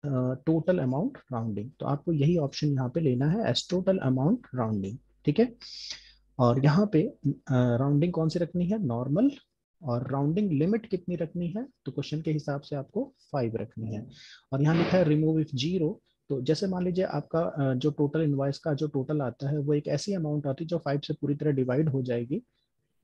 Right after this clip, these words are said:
हो जाती हो अगर, तो फिर इस ledger का वहाँ कोई काम नहीं होगा, तो ये अपने आप remove हो जाएगा। बाकी इसको यस करके accept कराइए। तो ये आपका बन गया voucher class। Okay,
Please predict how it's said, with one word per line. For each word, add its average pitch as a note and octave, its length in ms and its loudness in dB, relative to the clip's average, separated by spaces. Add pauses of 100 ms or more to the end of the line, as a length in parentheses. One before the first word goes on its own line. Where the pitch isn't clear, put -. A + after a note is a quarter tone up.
(100)
हो E3 80 6
जाती C3+ 320 0
हो C3 160 0
अगर, B2 200 0 (220)
तो C#3+ 80 2
फिर F#3+ 320 0
इस G#3+ 140 -2
ledger D3+ 240 4
का D3+ 120 -2
वहाँ D#3 260 0
कोई C#3 140 2
काम C#3+ 280 -4 (160)
नहीं C3+ 280 2
होगा, C#3 280 0
तो D#3+ 140 -2
ये C3+ 340 2
अपने D3 240 0
आप E3+ 180 -2
remove C3 440 2
हो A2+ 60 -6
जाएगा। G#2+ 420 -8 (760)
बाकी C#3+ 200 2
इसको D3 180 0
यस C#3+ 200 2
करके D#3 280 -4
accept - 420 -8
कराइए। - 340 -10 (140)
तो D3 80 0
ये D3 120 4
आपका D3 320 2
बन C#3+ 200 2
गया E3 140 4
voucher C3 420 0 (260)
class। G2+ 460 -6 (2250)
Okay, - 300 -6